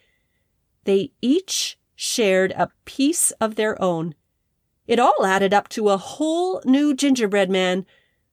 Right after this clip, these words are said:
plus a little bit more.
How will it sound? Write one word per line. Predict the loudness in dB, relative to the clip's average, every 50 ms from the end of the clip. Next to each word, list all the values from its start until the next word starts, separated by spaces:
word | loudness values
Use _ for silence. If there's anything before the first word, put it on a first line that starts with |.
| _ _ _ _ _
plus | _ _ -6 -4 -2 -2 -2 -2 -2 -4 -4 -6 -8 _ _ _ _ _ _
a | -2 -2 -2
little | -2 -2 -2 -2 0
bit | 2 2 2 2
more. | 2 0 0 0 0 -2 -2 -4 -6 -10